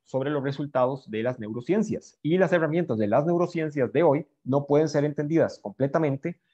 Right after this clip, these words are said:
sin una fundamentación sustantiva en la física moderna.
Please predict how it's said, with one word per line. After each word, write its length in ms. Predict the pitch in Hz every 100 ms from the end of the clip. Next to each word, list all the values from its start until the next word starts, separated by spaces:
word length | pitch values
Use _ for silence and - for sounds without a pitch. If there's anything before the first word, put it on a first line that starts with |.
| _
sin 480 | - 139 147 160 -
una 280 | - 123 127
fundamentación 760 | 160 160 139 117 104 104 135 135
sustantiva 720 | - 147 160 151 127 131 - -
en 200 | 127 135
la 140 | 127
física 460 | 123 117 131 135 127
moderna. 580 | 107 113 123 107 80